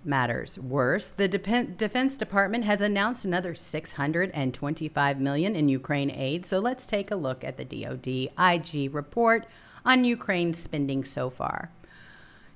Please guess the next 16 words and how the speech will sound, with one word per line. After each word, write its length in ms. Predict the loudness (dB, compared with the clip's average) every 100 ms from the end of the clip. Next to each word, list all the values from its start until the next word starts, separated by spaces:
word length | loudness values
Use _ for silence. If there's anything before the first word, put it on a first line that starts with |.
| -8
Just 240 | -6 -4
if 140 | -2
you're 160 | 0 4
already 260 | 4 4 2
not 380 | 2 0 0
nauseous, 720 | -2 0 -2 -4 -6 -4 -4 -4
let's 240 | -6 -6
go 180 | -4 -4
through 320 | -4 -6 -4
it. 140 | -6 -10 -20 -20 -20 _ -20 -20 -20 -20 -20 -20 2
All 140 | 6 6
right. 200 | 4 -4 -18 -20 -20 -20 -20 -6
So 280 | 6 8
you've 260 | 8 4 6
got 260 | 8 8 6
today, 640 | 2 8 8 8 6 2